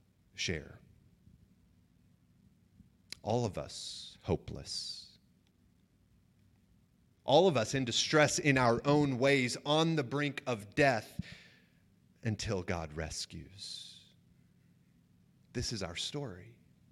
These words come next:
And the appropriate response, like the Samaritan in this story, the appropriate response to this reality is a shout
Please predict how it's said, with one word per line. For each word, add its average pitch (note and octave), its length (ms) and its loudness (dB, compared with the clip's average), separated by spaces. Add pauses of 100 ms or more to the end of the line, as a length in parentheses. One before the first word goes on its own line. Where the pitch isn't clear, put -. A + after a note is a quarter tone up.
(760)
And D3+ 120 4
the D#3+ 120 6
appropriate G3+ 720 6
response, D#3+ 520 2
like D3+ 180 4
the D3+ 100 0
Samaritan E3+ 840 4
in C3+ 280 -2
this C3 180 2
story, D#3 540 2
the C#3 160 0
appropriate G3+ 920 4
response C3 840 0 (440)
to G#3 200 8
this F#3+ 320 8
reality D3 720 4
is D#3+ 320 10
a C#3 140 4
shout A2+ 720 2